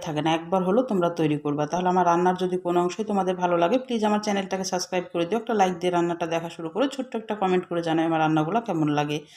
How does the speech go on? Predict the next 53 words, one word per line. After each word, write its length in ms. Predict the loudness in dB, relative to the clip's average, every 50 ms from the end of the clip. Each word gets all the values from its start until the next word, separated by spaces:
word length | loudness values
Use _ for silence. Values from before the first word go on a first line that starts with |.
| -20 -20 -20 -20 _ _
পাশে 200 | -6 -2 -2 -2 -2
থাকা 200 | -2 -2 0 2
বেল 180 | 2 4 4 4
আইকনটা 280 | 2 2 0 -2 -2
প্রেস 220 | -2 0 -2 -2 -2
করে 160 | 0 0 0 0
দিও, 120 | 2 2 0
আমি 100 | 0 0
যখন 260 | 0 -2 -4 -2 -4
এরকম 300 | -4 -2 -2 -2 -2 -4 -4 -4
নতুন 160 | -4 -6 -6 -6
রেসিপি 340 | -6 -6 -8 -10 -8 -10 -6
তোমাদের 340 | -4 0 0 2 2 2 2
মাঝে 220 | 0 0 -2 -4
হাজির 220 | -4 -4 -6 -6 -6
করবো, 180 | -4 -4 -2 -2
তোমাদের 300 | -2 -2 0 0 -2 -2
কাছে 180 | -4 -6 -6 -4
যেন 160 | -4 -2 0 0
আগে 140 | 0 0 -2
ভিডিওটা 360 | -2 -2 -2 -2 -4 -4 -4
চলে 220 | -4 -2 -2 -2 -2
যায়। 160 | -2 -4 -4 -4
তোমাদের 240 | -2 -2 0 0 0
একটা 160 | -2 -2 -4
লাইক, 200 | -2 -2 -2 -2
একটা 200 | -4 -8 -10 -12 -6
কমেন্ট 260 | -4 -4 -4 -4 -4
কিন্তু 160 | -6 -8 -6 -6
আমাকে 180 | -6 -4 -2 -2
অনেক 160 | -2 -2 -2 -4
উৎসাহ 320 | -8 -10 -10 -6 -4 -2 -2 -2
করে, 200 | -2 -4 -6 -6 -6 -10 _ _ _ -20 -20 _ _ _
আর 80 | -10 -4 -2 0
তোমাদের 240 | 0 0 0 -2 -2 -2
কমেন্ট 220 | 0 2 2 0 0
কিন্তু 180 | -2 -4 -4 -4 -6
পড়তে 240 | -6 -6 -6 -10 -6
কিন্তু 180 | -4 -4 -2 -2 -2
আমার 140 | -4 -4 -4 0
খুবই 180 | 2 2 2
ভালো 240 | 4 2 2 2 2
লাগে। 240 | 2 2 2 0 -2 -4 -6 -18 -20 -20 _ _ _ -6
আমি 120 | -4 -4 -4
একটু 160 | -4 -6 -8 -6 -4
কিশমিশ 380 | -4 -2 0 2 2 2 0 0 -2
দিয়ে 120 | -2 -2
সাজিয়ে 400 | 0 -2 -2 -2 0 0 -2 -2
দিলাম, 260 | -2 -2 0 0 -2 -2
কিশমিশটা 480 | -2 -6 -6 -2 0 0 0 0 0 0
মুখে 240 | 0 0 -2 -4 -10
পড়লেও 260 | -8 -2 -2 0 0 0
কিন্তু 160 | 0 0 0